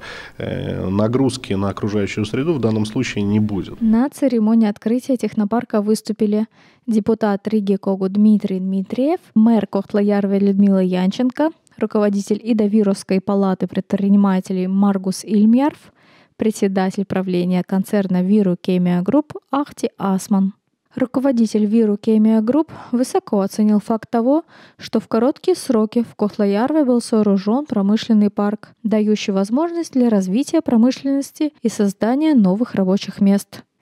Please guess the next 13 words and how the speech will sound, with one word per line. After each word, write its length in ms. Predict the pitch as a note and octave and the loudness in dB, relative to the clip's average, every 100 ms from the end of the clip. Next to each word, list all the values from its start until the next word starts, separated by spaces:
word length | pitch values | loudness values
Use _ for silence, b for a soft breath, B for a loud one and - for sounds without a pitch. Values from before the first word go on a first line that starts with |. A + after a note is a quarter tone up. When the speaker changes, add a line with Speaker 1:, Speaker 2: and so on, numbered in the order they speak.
| b b b | b b b
Speaker 2:
"Мы 260 | C#4+ D4+ D#4+ | 0 2 4
не 180 | C#4+ C4+ | 2 2
конкуренты, 760 | A3+ A3 G#3+ A3 A3 - F3+ b b | 2 2 2 2 2 0 -4 b b
скорее 480 | _ - - C#4+ C#4+ | _ -8 -2 2 2
мы 140 | C4+ C4+ | 2 0
партнёры, 640 | C4+ - C4+ C4+ G#3 F#3 B B | -4 0 2 4 2 0 B B
которые 380 | A3+ - G#3+ G#3 | -2 0 2 2
видят 340 | G#3 G3+ G3+ | 2 0 0
возможность 720 | G3 G3+ A#3 C#4+ C#4+ C#4+ _ | -4 0 2 2 -2 -6 _
для 300 | - G#3+ A3 | -2 2 2
сотрудничества 800 | B3 A#3+ A3 G#3+ G#3 G#3+ G3+ G#3 | 0 -2 0 2 2 -2 -4 -2
в 80 | G#3 | -2
будущем. 600 | G3 G3 G3 - G3 G#3 | 2 2 0 -2 -6 -6